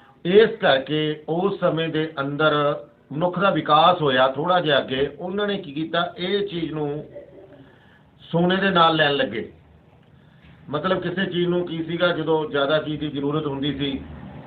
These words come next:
ਤਾਂ ਉਹ ਮੈਂ ਇਹ ਕਹਾਂ ਵੀ ਚੀਜ਼ਾਂ ਦੀਆਂ ਅੱਗੇ ਲੈਣ ਦੇਣ ਦੀਆਂ ਮੰਡੀਆਂ ਬਣ ਗਈਆਂ, ਤਾਂ ਥੋੜ੍ਹਾ ਆਪਾਂ ਨੂੰ ਸੌਖਾ ਹੋ ਜਾਊਗਾ ਸਮਝਣਾ। ਮੰਡੀਆਂ ਬਣੀਆਂ, ਜਦੋਂ ਮੰਡੀਆਂ ਦੇ ਅੰਦਰ ਕੋਈ ਬੰਦਾ ਜਾਂਦਾ ਸੀ, ਜਿਹੜੀ ਚੀਜ਼ ਉਹਦੇ ਉਹਨੂੰ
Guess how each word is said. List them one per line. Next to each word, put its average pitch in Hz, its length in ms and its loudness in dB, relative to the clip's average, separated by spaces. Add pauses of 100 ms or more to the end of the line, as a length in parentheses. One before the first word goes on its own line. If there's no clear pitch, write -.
(840)
ਤਾਂ 160 140 0
ਉਹ 156 160 0
ਮੈਂ 170 140 2
ਇਹ 208 200 6
ਕਹਾਂ 160 380 2 (540)
ਵੀ 151 100 -2
ਚੀਜ਼ਾਂ 185 400 2
ਦੀਆਂ 185 240 4 (200)
ਅੱਗੇ 170 260 0
ਲੈਣ 160 300 2
ਦੇਣ 175 180 0
ਦੀਆਂ 180 180 0
ਮੰਡੀਆਂ 170 380 4
ਬਣ 160 160 6
ਗਈਆਂ, 127 280 -2 (280)
ਤਾਂ 170 100 -8
ਥੋੜ੍ਹਾ 214 220 0
ਆਪਾਂ 214 160 -2
ਨੂੰ 185 80 -4
ਸੌਖਾ 170 260 0
ਹੋ 143 100 0
ਜਾਊਗਾ 120 200 -4
ਸਮਝਣਾ। 120 360 -6 (460)
ਮੰਡੀਆਂ 170 420 2
ਬਣੀਆਂ, 170 320 2
ਜਦੋਂ 170 220 0
ਮੰਡੀਆਂ 156 360 -2
ਦੇ 170 100 0
ਅੰਦਰ 160 180 0
ਕੋਈ 165 160 -4
ਬੰਦਾ 151 300 -2
ਜਾਂਦਾ 143 320 0
ਸੀ, 160 180 -4
ਜਿਹੜੀ 170 280 -2
ਚੀਜ਼ 175 160 -4
ਉਹਦੇ 170 220 -2
ਉਹਨੂੰ 170 280 -2